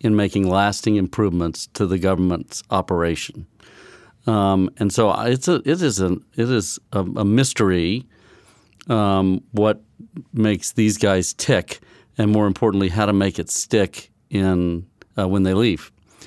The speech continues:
Um, you're right, there are leaders in every, uh, uh, component of government, um, but leaders like y'all are rare. And, uh, we do everything we can to create a,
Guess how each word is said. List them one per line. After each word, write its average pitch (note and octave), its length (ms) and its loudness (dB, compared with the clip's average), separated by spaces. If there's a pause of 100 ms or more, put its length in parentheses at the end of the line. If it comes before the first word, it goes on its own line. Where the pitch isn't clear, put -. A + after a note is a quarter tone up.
(300)
Um, G2+ 240 0
you're A#2 140 4
right, B2 240 2
there A#2 140 2
are A2 40 2
leaders A2 380 2
in G2+ 120 2
every, G2+ 500 0 (600)
uh, G2+ 140 0
uh, G2 240 -2 (260)
component A2 560 0 (140)
of F#2+ 180 -4
government, F2+ 540 0 (640)
um, F#2+ 600 0 (440)
but G2+ 260 0 (100)
leaders A#2+ 380 0
like A2+ 220 0
y'all A2+ 360 2
are G2 180 0
rare. F#2+ 500 2 (440)
And, F#2+ 560 0 (140)
uh, F#2+ 260 -2 (240)
we G#2 200 0 (300)
do A2 200 2
everything A2 380 2
we G2+ 100 2
can G2+ 500 2
to F#2 440 0 (340)
create A2 580 2 (160)
a, F#2 480 2